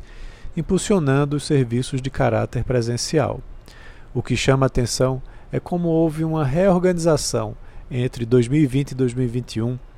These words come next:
dos tipos de serviços que são prestados. Aconteceu uma migração de serviços de caráter presencial, como turismo, bares e restaurantes, para serviços à distância,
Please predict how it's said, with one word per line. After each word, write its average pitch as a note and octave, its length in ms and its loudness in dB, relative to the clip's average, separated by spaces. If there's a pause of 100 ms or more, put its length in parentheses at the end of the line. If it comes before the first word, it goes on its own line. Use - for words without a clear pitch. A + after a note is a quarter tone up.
(140)
dos D#3 260 0
tipos D#3 440 2
de D3+ 120 -2
serviços B2 640 -2
que - 120 -8
são - 200 -4
prestados. G2+ 760 -4 (420)
Aconteceu B2+ 540 6
uma C3+ 80 8
migração C3 520 6
de C3 100 2
serviços C3 580 4
de C3 100 -2
caráter B2 480 2
presencial, B2 800 2 (380)
como A#2 200 -2
turismo, A#2+ 760 2 (100)
bares A#2+ 460 2
e - 20 -2
restaurantes, A#2+ 960 0 (380)
para F#3 180 4
serviços E3 600 2
à E3 80 6
distância, C3 720 2